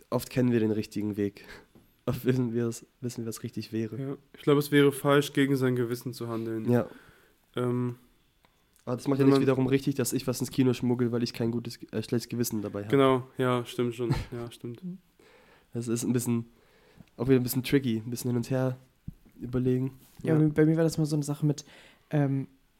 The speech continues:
Speaker 3: Schwarzfahren im, im Bus. Also ich mein, ich hab das nicht selber gemacht, weil, also jetzt so in, in Paderborn und so, ich meine, wir haben ja ein Semesterticket,
Speaker 1: Mhm.
Speaker 3: aber ich hab mal, ähm, eine Schulfreundin in Osnabrück besucht und dann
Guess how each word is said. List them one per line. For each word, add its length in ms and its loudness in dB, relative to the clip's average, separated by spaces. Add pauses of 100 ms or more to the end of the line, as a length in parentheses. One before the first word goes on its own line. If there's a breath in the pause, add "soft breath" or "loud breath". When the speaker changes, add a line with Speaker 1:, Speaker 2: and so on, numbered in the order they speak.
Speaker 3:
Schwarzfahren 800 -2
im, 240 -2 (100)
im 180 0
Bus. 420 0 (140)
Also 200 0
ich 120 -6
mein, 280 4 (240 loud breath)
ich 160 4
hab 80 6
das 100 -2
nicht 80 4
selber 180 6
gemacht, 360 4
weil, 180 6
also 220 2
jetzt 160 0
so 100 0
in, 220 -4
in 480 -2 (180)
Paderborn 340 -2
und 100 -4
so, 160 -4
ich 140 -8
meine, 200 -4
wir 80 -2
haben 80 -2
ja 60 -2
ein 40 -6
Semesterticket, 680 -2 (220 loud breath)
Speaker 1:
Mhm. 240 -6
Speaker 3:
aber 140 0
ich 120 0
hab 140 2
mal, 340 6
ähm, 400 -2 (340)
eine 160 0
Schulfreundin 500 2
in 140 0
Osnabrück 400 0
besucht 420 0
und 160 0
dann 240 2